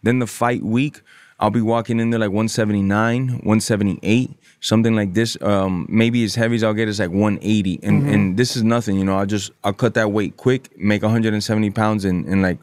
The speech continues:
Speaker 1: two sessions of working out, you know. At a hundred and fifty-five, um, I'd died down from, like, one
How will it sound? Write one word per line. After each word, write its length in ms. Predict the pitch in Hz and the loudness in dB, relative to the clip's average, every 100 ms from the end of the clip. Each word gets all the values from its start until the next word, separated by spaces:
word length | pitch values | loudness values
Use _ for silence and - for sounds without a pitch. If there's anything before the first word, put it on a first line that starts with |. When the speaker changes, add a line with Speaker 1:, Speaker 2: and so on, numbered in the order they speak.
| - | -2
Speaker 1:
two 140 | 127 | 0
sessions 400 | 120 117 110 101 | 2 0 0 -2
of 100 | 92 | 0
working 280 | 95 95 95 | 0 0 0
out, 200 | 95 69 | 0 -2
you 60 | 85 | -4
know. 180 | 87 - - - - | -6 -8 -18 -20 -4
At 100 | 95 | 0
a 40 | |
hundred 260 | 98 117 120 | 2 2 0
and 100 | 113 | 0
fifty-five, 720 | 110 95 92 - 110 98 92 - - - _ _ | -2 -4 -4 0 0 0 -6 -16 -20 -20 _ _
um, 380 | 95 98 90 80 | 0 0 0 -4
I'd 280 | 95 101 87 | -2 -4 0
died 280 | 104 107 87 | -2 0 -2
down 300 | 98 110 113 | -2 -2 -4
from, 240 | 104 95 | -2 -2
like, 160 | 92 82 | -2 -2
one 200 | 95 101 | 0 0